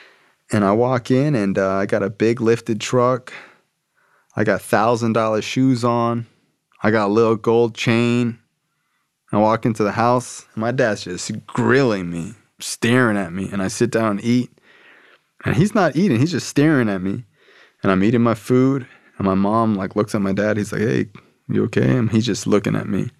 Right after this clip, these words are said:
And my dad slams the table. "Hey!"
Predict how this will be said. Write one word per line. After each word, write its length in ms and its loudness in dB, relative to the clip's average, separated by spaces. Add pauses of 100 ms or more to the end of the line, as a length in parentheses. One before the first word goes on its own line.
(760)
And 80 0
my 100 2
dad 220 2
slams 480 2
the 100 -2
table. 560 0 (1120)
"Hey!" 400 2